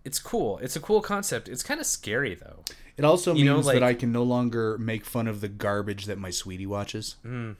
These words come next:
Speaker 1: yeah, that's fair. That's
Speaker 2: Like,
Speaker 1: fair.
Speaker 2: you know, I just, I can't say, I can't say shit about Toddlers and Tiaras anymore because I watch, you know, the fucking Bellas. So, and that's fair.
Speaker 1: Yeah.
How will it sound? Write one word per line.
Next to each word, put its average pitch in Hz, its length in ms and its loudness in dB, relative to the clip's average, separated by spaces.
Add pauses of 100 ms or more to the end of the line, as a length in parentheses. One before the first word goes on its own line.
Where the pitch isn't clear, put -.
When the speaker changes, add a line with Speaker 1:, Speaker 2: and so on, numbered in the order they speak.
(160)
Speaker 1:
yeah, 117 360 0
that's 120 220 -10
fair. 131 240 -8 (260)
That's - 40 -8
Speaker 2:
Like, 107 200 0
Speaker 1:
fair. 120 260 -6
Speaker 2:
you 120 140 -2
know, 107 140 -2
I 117 140 0
just, 120 260 -2
I 117 60 0
can't 120 320 -2
say, 113 360 0
I 104 100 -2
can't 98 280 -8
say 98 120 -6
shit 104 200 -6
about 92 240 -6
Toddlers 90 360 -6
and 85 80 -12
Tiaras 87 340 -8
anymore 82 360 -14 (100)
because 90 340 -10
I 92 140 -8
watch, 87 480 -10
you 101 80 -8
know, 85 220 -10 (160)
the 92 100 -12
fucking 87 360 -12
Bellas. 85 480 -12
So, 87 320 -10 (1120)
and 120 140 -2
that's 120 180 -2
fair. 127 300 -2 (240)
Speaker 1:
Yeah. 143 160 -2